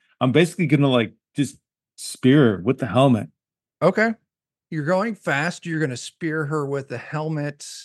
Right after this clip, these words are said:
Speaker 2: Just trying to put damage
Speaker 1: Yeah,
Speaker 2: on
Speaker 1: just,
Speaker 2: it. So the
Speaker 1: like, going as fast as possible. It's like a one-man fastball special.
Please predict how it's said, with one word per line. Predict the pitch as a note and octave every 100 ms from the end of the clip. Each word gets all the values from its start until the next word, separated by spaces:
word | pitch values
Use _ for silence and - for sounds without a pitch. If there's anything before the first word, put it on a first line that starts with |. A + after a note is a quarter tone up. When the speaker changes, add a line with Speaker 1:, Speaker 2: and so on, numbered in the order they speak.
| _
Speaker 2:
Just | - -
trying | - C#3
to | A2+
put | - C#3+ B2+
damage | C3+ A2+
Speaker 1:
Yeah, | C3
Speaker 2:
on | A#2
Speaker 1:
just, | E3 F3 -
Speaker 2:
it. |
So | - D#3+
the | C#3+
Speaker 1:
like, | D3+ D3+
going | F3+ G3+ G3+
as | D#3+
fast | - D3 D#3 D3+
as | -
possible. | C#3+ C#3+ F3 D3+
It's | -
like | C#3
a | C#3
one-man | A#2+ D3+ E3 D#3 C#3+ D3
fastball | C3+ D3 C#3+ - - C3+
special. | A#2 - A#2+ C#3 A2 F2+